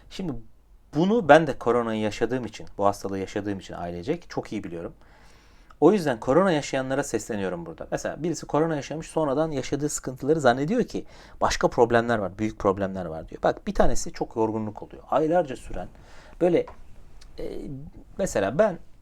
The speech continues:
sekiz on saat araba kullanırdım, yorulmazdım. Şimdi ikinci, üçüncü saatten sonra bitiyorum. Yani böyle bir yorgunluk bastırıyor. Çok uzun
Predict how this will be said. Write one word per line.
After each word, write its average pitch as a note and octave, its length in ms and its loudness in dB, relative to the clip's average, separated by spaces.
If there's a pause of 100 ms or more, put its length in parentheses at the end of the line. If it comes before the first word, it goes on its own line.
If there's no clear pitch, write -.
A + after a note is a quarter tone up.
sekiz G#3+ 320 -2
on G#3+ 120 4
saat D#3 240 2
araba D#3+ 260 4
kullanırdım, A#2+ 440 -2
yorulmazdım. A2+ 580 0
Şimdi F#3 260 -4
ikinci, F3 280 -6
üçüncü F#3 240 -8
saatten B2+ 320 0
sonra D3 260 -8
bitiyorum. - 360 -6 (200)
Yani E2 180 -8
böyle G2 200 -4
bir G2+ 40 -2
yorgunluk G#2 540 -2 (160)
bastırıyor. E2+ 500 -10 (460)
Çok F#3 200 -4
uzun E3+ 340 0